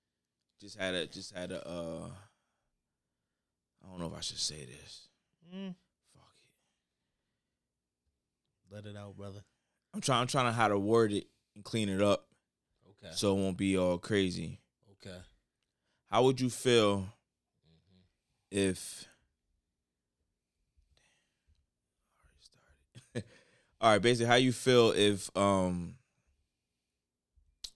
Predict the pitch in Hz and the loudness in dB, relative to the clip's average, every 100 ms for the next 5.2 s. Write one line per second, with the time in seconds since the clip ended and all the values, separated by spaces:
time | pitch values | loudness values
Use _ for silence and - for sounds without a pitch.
0 | _ _ 110 107 101 - 95 95 95 78 | _ _ -16 -16 -12 -4 -2 0 0 0
1 | 98 92 92 95 95 92 95 90 110 101 | 0 0 2 0 0 0 0 -2 -4 -4
2 | 90 90 92 - - _ _ _ _ _ | 0 0 -2 -6 -8 _ _ _ _ _
3 | _ - 92 90 85 82 67 50 50 - | _ -8 -4 -2 -2 -4 -8 -10 -16 -20
4 | _ _ _ - 101 85 73 107 104 92 | _ _ _ -2 0 0 2 2 2 0
5 | 107 | -2